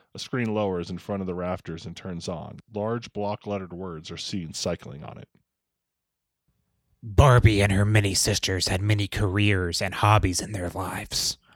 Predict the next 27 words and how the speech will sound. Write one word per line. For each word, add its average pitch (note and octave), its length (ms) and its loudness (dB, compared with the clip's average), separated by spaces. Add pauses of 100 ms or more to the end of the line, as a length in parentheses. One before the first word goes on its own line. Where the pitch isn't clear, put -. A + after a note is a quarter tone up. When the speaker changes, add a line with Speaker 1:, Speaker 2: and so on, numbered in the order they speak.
(380)
Speaker 2:
For C#3+ 240 4
every A2+ 400 4
career A2 500 0
and F#2+ 100 -2
hobby, G#2 640 4 (460)
they A2+ 140 8
always G#2+ 320 8
had G2+ 200 6
a F2 80 2
matching F#2 440 -2 (100)
outfit. - 640 -4 (1000)
The G#2 120 -2
following A#2 600 4
are G2 160 0 (100)
the A2 200 -2
careers A2 440 4
and F#2 120 -2
hobbies G2 560 2
that F#2+ 200 -2
Barbie G#2 380 2
and F#2+ 120 -2
her G2 140 -4
friends F#2 480 -2
never G2 280 -2
got G2+ 300 -6
to - 80 -6
have. - 600 -8